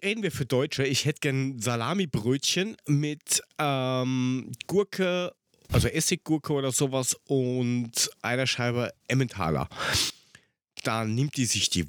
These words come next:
Wurst, wut, wut, wut, wut, wut, wut, wut, wut, haut fünfzig Gramm, also fünf Decker, haut da rein. Ein Decker sind zehn Gramm. Ähm,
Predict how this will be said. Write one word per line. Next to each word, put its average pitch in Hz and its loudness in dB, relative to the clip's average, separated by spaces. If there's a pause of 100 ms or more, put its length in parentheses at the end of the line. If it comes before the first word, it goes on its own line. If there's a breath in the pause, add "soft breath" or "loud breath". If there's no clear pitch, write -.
(260)
Wurst, - -2 (560 loud breath)
wut, - 0
wut, 330 -2
wut, 294 0
wut, 330 0
wut, 285 0
wut, - 0
wut, 226 0
wut, - -6 (680 loud breath)
haut 139 -2
fünfzig - 0
Gramm, 175 -2
also 123 0
fünf 123 0
Decker, 226 -2 (260)
haut - 2
da 110 0
rein. 180 -2 (400)
Ein 117 2
Decker 95 0
sind - -2
zehn 92 2
Gramm. 131 -2 (760 loud breath)
Ähm, 151 -2